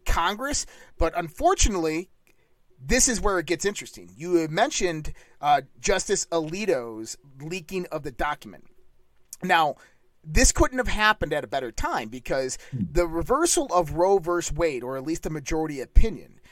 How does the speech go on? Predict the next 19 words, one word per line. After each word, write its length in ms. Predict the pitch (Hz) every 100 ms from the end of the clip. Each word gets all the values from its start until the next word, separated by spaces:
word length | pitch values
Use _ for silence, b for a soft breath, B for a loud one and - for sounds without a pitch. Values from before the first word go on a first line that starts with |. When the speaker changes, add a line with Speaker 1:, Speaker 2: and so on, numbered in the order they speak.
| b b
Speaker 1:
did 180 | - 156
not 500 | 156 160 208 302 339 -
pertain 960 | 180 151 - 269 320 269 135 123 127 - -
whether 420 | 160 185 180 - -
abortion 540 | 151 202 214 220 170
was 180 | 151 123
good 340 | 107 175 180
or 120 | 170 131
bad 400 | 165 156 156 143
or 120 | 123
legal 440 | 151 165 160 135
or 160 | 139 123 -
illegal. 640 | 233 247 139 95 90 -
Speaker 2:
That's 140 | 101 98
right. 80 | b b
Speaker 1:
It 120 | 170 180
was 240 | 175 165
a, 160 | 160 -
a, 160 | 160